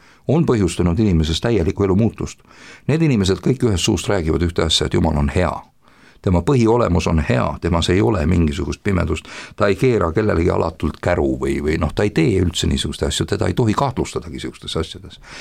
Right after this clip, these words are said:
Et, äh, <clears throat> see on nüüd mitte mingisugune dogmaatiline niisugune postulaat, vaid see on nii-öelda korduv, järjest korduv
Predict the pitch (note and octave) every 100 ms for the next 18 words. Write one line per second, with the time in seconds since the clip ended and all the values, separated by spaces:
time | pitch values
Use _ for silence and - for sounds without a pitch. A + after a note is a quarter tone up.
0 | - - - G#2 - G#2+ F#2 - - -
1 | - - - D#2+ - E3+ E3+ A#2+ C3 D3
2 | - A2+ G#2+ A2 A#2+ G#2+ A2 A2 G#2 G#2+
3 | C#3+ F3+ - - D#2 B2 F2 E2+ F#2+ F#2+
4 | F2+ F2 - - - - - D#3 - -
5 | - - - F2+ E2+ G2 F#2 F2+ F#2 F2+
6 | E2 F2 F2+ F2 - G#2+ - E2+ F2 D2+
7 | G2 A2+ G2+ E2 - - G#2 E2 E2 E2